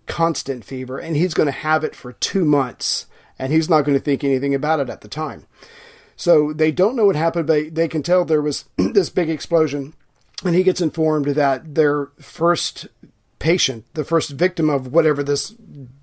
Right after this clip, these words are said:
different kind of bomb is, is coming in. It's a fifteen-year-old boy. He had been in a rowboat in between the island and Hiroshima.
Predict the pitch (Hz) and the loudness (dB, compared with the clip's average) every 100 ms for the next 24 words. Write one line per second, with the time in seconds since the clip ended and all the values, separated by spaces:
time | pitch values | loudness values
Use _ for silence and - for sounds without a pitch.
0 | - 175 - 139 147 131 135 147 127 143 | -2 -2 0 -2 0 0 2 2 2 2
1 | 131 123 - - - - - 165 147 151 | 0 -2 -10 -14 -14 -8 -2 2 4 4
2 | 143 127 143 - 156 160 143 139 131 131 | 2 0 -6 -4 -2 0 2 2 0 -2
3 | 156 131 117 151 135 147 139 127 123 156 | 0 0 2 -2 0 2 2 0 2 2
4 | 143 123 107 - - _ _ - - - | 2 -2 -4 -12 -20 _ _ -20 -20 -4
5 | - 180 165 - 180 165 143 131 127 127 | 2 4 2 2 2 4 4 2 0 -4
6 | 123 - 139 110 135 127 - 139 104 | -8 -6 -6 -4 -2 -4 -4 -6 -6